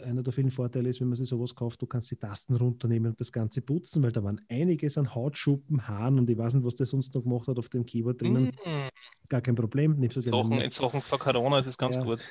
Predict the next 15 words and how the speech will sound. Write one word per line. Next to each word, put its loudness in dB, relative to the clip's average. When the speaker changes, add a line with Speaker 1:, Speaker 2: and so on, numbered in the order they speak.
Speaker 1:
Nylonpinsel, 4
Speaker 2:
Auf, 4
auf, -12
Speaker 1:
das 0
Speaker 2:
auflecken. 4
Speaker 1:
Genau, 0
einmal 4
drüber 8
schlecken 6
und 4
du 4
bist 2
gegen 0
alles 4
immun. 4